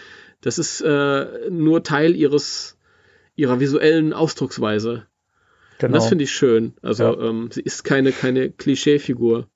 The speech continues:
Speaker 2: Mhm.
Speaker 1: Und sie ist natürlich smart und hat's auf dem Kasten, ist die Figur, die noch am ehesten ein, ein neuer Egon ist.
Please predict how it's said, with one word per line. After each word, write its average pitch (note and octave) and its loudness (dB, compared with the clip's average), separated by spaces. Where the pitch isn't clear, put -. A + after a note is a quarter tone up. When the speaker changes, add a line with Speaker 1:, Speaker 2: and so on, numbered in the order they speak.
Speaker 2:
Mhm. B2 0
Speaker 1:
Und C3+ 0
sie E3 -4
ist F3 0
natürlich D3+ 2
smart A#3 0
und C3+ -2
hat's D#3 0
auf C#3 -4
dem C#3+ -10
Kasten, F#3+ 0
ist D3 -2
die D#3 -2
Figur, D#3 2
die C#3+ 4
noch C#3+ 0
am C#3+ -2
ehesten D#3+ 0
ein, C3 -2
ein C#3 -4
neuer C#3+ 4
Egon E3+ 0
ist. - -2